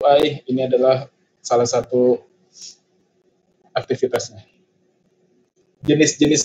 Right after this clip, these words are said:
desain grafis. Jenis-jenis desain grafis yang pertama adalah desain grafis identitas visual.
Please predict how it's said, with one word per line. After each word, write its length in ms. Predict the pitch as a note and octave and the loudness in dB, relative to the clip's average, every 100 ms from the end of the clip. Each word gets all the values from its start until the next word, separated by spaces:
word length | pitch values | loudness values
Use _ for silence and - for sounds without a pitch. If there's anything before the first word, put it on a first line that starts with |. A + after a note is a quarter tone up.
| C3+ | 0
desain 240 | - C3+ | 0 2
grafis. 640 | - - - - - - _ _ _ _ - - - - - - - _ _ - - - _ _ - | 2 0 -4 -10 -12 -14 _ _ _ _ -20 -20 -20 -16 -14 -16 -18 _ _ -20 -20 -20 _ _ -10
Jenis-jenis 640 | B2 C3 C3+ - C3+ - | 0 2 2 2 0 0
desain 240 | C#3+ C#3 C#3+ | 0 0 2
grafis 400 | C#3 C3+ - - | 2 2 0 -2
yang 160 | C#3 | -2
pertama 400 | - D3+ E3+ E3 | 0 2 4 4
adalah 320 | C3+ C#3 C#3+ | 6 6 4
desain 320 | - C3 E3 D3+ | -2 -2 0 0
grafis 400 | C3+ C#3 D3+ - | 0 0 -2 -4
identitas 560 | D3 C3+ - C3+ - | 0 0 2 2 2
visual. 560 | B2+ - A#2+ G#2+ G#2+ | -2 -2 0 0 -2